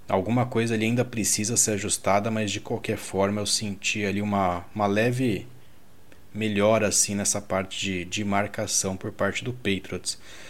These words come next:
A questão da linha é bem interessante, da linha defensiva, né? Ela conseguiu fazer a contenção muito bem em cima do jogo terrestre do Dolphins, mas eu não vi, assim, uma,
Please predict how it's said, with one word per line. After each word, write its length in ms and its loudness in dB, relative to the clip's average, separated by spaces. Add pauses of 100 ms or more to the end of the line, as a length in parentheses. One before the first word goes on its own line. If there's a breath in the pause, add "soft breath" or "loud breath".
(280 loud breath)
A 100 2
questão 420 4
da 140 6
linha 240 6
é 60 6
bem 160 4
interessante, 640 2
da 80 4
linha 180 2
defensiva, 800 0
né? 240 0 (380 loud breath)
Ela 160 2
conseguiu 1000 2
fazer 400 4
a 60 0
contenção 760 0
muito 480 -4
bem 720 0 (360)
em 120 0
cima 260 0
do 140 0
jogo 240 0
terrestre 480 -2
do 100 -2
Dolphins, 600 -2 (480 loud breath)
mas 240 4
eu 80 8
não 260 4
vi, 280 2
assim, 380 2
uma, 800 0